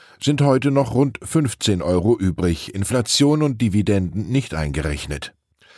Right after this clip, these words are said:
Neben allerlei Missmanagement sorgte in vielen deutschen Banken die Nullzinspolitik der Notenbanken für miese Zahlen. Je niedriger die Zinsen, desto geringer auch die Marge, die Geschäftsbanken von ihren Kreditkunden verlangen können.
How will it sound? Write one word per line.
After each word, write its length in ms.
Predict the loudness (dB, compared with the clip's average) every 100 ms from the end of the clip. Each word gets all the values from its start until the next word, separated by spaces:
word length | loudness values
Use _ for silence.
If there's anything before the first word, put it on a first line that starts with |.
| -20 -8
Neben 320 | 2 4 4 2
allerlei 480 | 2 4 4 2 2
Missmanagement 1000 | 2 2 2 2 2 0 0 0 0 -4
sorgte 440 | 0 0 0 -2
in 160 | -2 -2
vielen 380 | 0 0 2 2
deutschen 380 | 0 0 -2
Banken 440 | 0 0 -2 -4 0
die 200 | 0 2
Nullzinspolitik 1300 | 2 4 2 0 0 0 -4 -2 0 0 0 -2 0
der 120 | 0
Notenbanken 800 | 2 2 0 0 0 0 -2 -6
für 220 | -2 0
miese 400 | 2 0 0 -4
Zahlen. 440 | -2 0 0 -2 -8 _ _ _ -20 -20 _
Je 140 | 2
niedriger 400 | 4 4 4 4
die 140 | 2 2
Zinsen, 420 | 2 2 0 2
desto 320 | 2 2 2
geringer 400 | 4 2 2 2
auch 100 | 2
die 160 | 2 2
Marge, 460 | 4 2 2 2
die 180 | 2 0
Geschäftsbanken 880 | 0 0 -2 -2 -4 0 0 -2 -4
von 140 | -4
ihren 300 | -2 -2 -2
Kreditkunden 760 | -2 0 2 0 0 0 0 -2
verlangen 460 | 0 2 2 0 0
können. 360 | 0 -2 -6